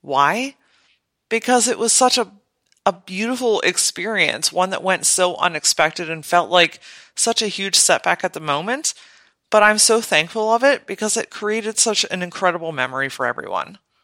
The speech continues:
I learned a lot of things through that experience, and I know how I will do it differently when we're celebrating our twenty-year anniversary. But setbacks, they're kind of a big deal.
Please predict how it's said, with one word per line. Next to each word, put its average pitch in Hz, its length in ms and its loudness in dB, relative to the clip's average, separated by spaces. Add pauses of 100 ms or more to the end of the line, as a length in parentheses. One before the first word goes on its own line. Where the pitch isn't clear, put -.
(500)
I 214 100 6
learned 254 260 2
a 262 40 2
lot 165 320 6
of 175 120 -2
things 147 340 -2
through 151 220 -6
that 131 180 -2
experience, - 840 -4
and - 140 -4
I 156 100 4
know 165 200 2
how 165 260 6
I 160 160 4
will 160 180 -4
do 156 240 -4
it - 140 -6
differently 185 680 -4 (360)
when 180 180 0
we're 175 140 2
celebrating 160 640 4
our 147 120 0
twenty-year 139 580 -6
anniversary. 139 800 -2 (880)
But 214 180 2
setbacks, - 880 4 (560)
they're 403 160 4 (180)
kind 339 340 0
of 415 80 4
a 330 40 2
big 247 240 -4
deal. 190 580 0